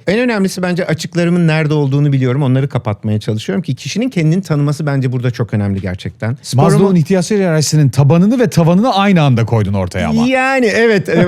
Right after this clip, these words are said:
Speaker 2: <laughs>
Speaker 1: program bitti, hadi toplanıp gidelim falan gibi oldu, değil mi?
Speaker 2: Temeldeki her şey yeme içmeyle ve hayat tarzıyla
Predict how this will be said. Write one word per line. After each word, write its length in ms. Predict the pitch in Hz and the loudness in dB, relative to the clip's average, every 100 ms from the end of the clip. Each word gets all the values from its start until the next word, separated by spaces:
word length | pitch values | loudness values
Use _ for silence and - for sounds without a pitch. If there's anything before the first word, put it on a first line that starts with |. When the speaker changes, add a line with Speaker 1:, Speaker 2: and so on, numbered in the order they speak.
| 170 | 0
Speaker 2:
<laughs> 100 | 156 | 0
Speaker 1:
program 340 | 277 220 247 | 2 2 2
bitti, 180 | 226 214 | 2 2
hadi 200 | 208 208 | 2 2
toplanıp 560 | 233 247 - 220 240 | 2 2 2 2 2
gidelim 320 | 240 214 196 196 | 2 2 4 2
falan 280 | 185 190 185 | 0 0 0
gibi 180 | 160 | 2
oldu, 180 | 156 151 | 2 0
değil 120 | 220 | 0
mi? 80 | 180 - - | -4 -6 -2
Speaker 2:
Temeldeki 500 | 196 214 220 214 226 | 0 2 2 0 0
her 120 | 196 | 0
şey 300 | 156 131 110 - | 0 0 0 2
yeme 300 | 139 180 196 | 2 4 2
içmeyle 580 | 170 170 185 151 139 - - | 0 0 2 2 0 -4 -2
ve 140 | 151 | -2
hayat 360 | 131 139 160 165 | 0 0 0 0
tarzıyla 580 | 147 127 107 104 85 | 2 2 0 -2 -4